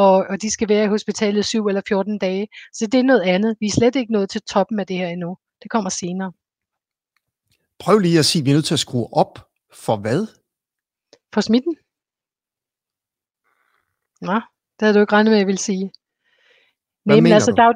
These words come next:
Speaker 1: det, hvis for eksempel det lykkes os fuldstændig at, at, at, at f-, få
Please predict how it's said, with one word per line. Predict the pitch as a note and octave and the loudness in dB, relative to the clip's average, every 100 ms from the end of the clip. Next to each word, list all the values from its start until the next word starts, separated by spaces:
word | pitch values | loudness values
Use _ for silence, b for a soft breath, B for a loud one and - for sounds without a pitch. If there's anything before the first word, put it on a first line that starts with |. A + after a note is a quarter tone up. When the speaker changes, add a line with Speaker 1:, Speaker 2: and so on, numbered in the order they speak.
| D4+ | 2
Speaker 1:
det, | C#4 | 0
hvis | D4+ E4 C4+ A3+ | 0 0 -2 -4
for | |
eksempel | C#4 C4+ B3+ B3+ | 0 2 2 0
det | A#3+ | 2
lykkes | A3 A#3+ C4 | 4 2 2
os | G#3 G3 | -2 -2
fuldstændig | - C#4+ C#4+ A#3+ A3 A3+ - | -2 -2 0 0 0 -2 -4
at, | G3+ F#3+ F#3+ G3+ | 0 0 0 -4
at, | F#3 - - G3+ | -6 -8 -14 -8
at, | G3 F#3 F#3 - - | -4 -4 -6 -8 -6
at | F3+ E3 | -6 -6
f-, | - - _ - | -16 -20 _ -2
få | G3 F#3+ | 0 2